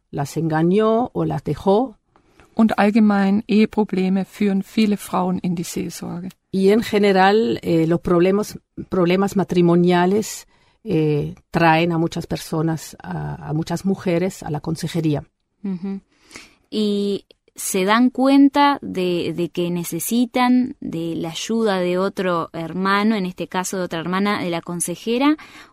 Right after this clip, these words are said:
Speaker 3: o muchas veces, eh, tienen que venir impulsados por alguien más.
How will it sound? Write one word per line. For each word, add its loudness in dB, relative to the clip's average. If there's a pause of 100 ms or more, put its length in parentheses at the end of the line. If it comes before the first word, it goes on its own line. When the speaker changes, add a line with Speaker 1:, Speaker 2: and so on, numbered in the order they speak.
(140)
Speaker 3:
o -2
muchas 2
veces, 0
eh, -4
tienen 4
que 2
venir 0
impulsados 0
por -4
alguien -2
más. -12